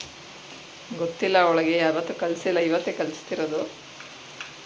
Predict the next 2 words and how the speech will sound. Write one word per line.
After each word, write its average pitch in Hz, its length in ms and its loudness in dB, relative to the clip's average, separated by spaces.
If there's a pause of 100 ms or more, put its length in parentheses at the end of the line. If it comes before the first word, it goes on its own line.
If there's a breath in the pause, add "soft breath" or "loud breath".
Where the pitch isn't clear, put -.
(1500)
ನೀಟಾಗಿ 190 760 0 (300)
ಕಲಸು. 170 360 -8